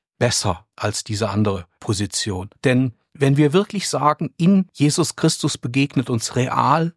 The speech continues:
Gott, und auch wenn wir sagen, der Heilige Geist führt uns hinein in dieses Leben Gottes, dann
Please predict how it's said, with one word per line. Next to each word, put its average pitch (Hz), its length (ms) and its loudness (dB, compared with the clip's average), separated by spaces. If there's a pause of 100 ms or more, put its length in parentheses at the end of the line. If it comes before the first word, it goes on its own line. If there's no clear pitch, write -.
(140)
Gott, - 480 -4 (100)
und 135 220 2
auch 139 480 2
wenn 127 140 2
wir 135 100 4
sagen, 135 440 2 (140)
der 123 120 0
Heilige 135 340 0
Geist 165 480 0
führt - 320 -2
uns 135 240 2
hinein 143 640 0 (100)
in 156 220 2
dieses 147 400 -2
Leben 139 320 0
Gottes, - 560 -4 (100)
dann 117 220 0